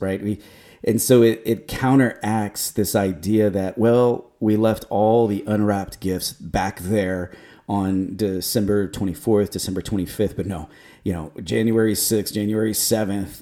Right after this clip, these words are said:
we are only now celebrating the birthday boy getting his gifts from the Magi. And to kind of, uh, summarize there, what's really significant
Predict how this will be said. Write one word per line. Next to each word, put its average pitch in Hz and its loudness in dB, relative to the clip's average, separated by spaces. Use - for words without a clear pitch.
we 101 -4
are 90 -4
only 127 4
now 98 0
celebrating 95 0
the 95 -6
birthday 95 -4
boy 82 -4
getting 90 -4
his 90 -6
gifts 85 -8
from 82 -8
the 78 -8
Magi. 78 -8
And 87 -2
to 101 0
kind 104 -2
of, 87 -8
uh, 95 -4
summarize 85 -2
there, 87 -4
what's 90 -4
really 117 4
significant 95 -2